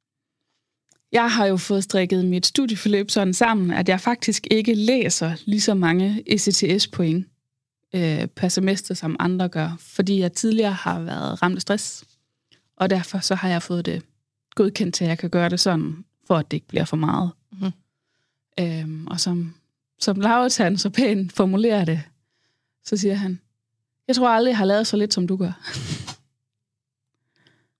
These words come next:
Speaker 1: <laughs>
Speaker 2: At han aldrig har lavet så lidt,
Speaker 1: Ja,
Speaker 2: som du
Speaker 1: som
Speaker 2: gør?
Speaker 1: jeg gør lige nu. Altså, han synes, at jeg, øh, han kan slet ikke forstå, du ved, min hverdag,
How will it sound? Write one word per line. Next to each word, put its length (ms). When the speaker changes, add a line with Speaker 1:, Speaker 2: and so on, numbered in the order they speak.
Speaker 1:
<laughs> 40
Speaker 2:
At 60
han 260
aldrig 260
har 80
lavet 160
så 100
lidt, 160
Speaker 1:
Ja, 100
Speaker 2:
som 100
du 60
Speaker 1:
som 240
Speaker 2:
gør? 60
Speaker 1:
jeg 120
gør 180
lige 160
nu. 200
Altså, 240
han 200
synes, 340
at 180
jeg, 460
øh, 380
han 120
kan 80
slet 80
ikke 100
forstå, 420
du 60
ved, 200
min 200
hverdag, 500